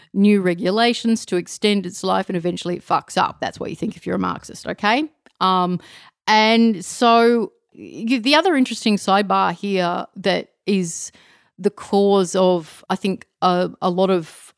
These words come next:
uh, historical confusion between, say, your liberal feminist or your Marxist feminist or your Marxist.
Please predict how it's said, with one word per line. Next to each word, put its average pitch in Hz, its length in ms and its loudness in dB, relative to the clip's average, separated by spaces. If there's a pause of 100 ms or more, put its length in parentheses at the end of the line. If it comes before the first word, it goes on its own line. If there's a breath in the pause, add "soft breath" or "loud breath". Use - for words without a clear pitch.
uh, 175 260 0
historical 175 1040 -2
confusion 180 760 -2
between, 180 500 -4
say, 180 160 -4
your 175 160 -4
liberal 180 480 0
feminist 175 540 -4
or 170 120 -4
your 170 120 -4
Marxist 180 460 -6
feminist 170 440 -6
or 170 60 -4
your 170 100 -2
Marxist. - 800 -6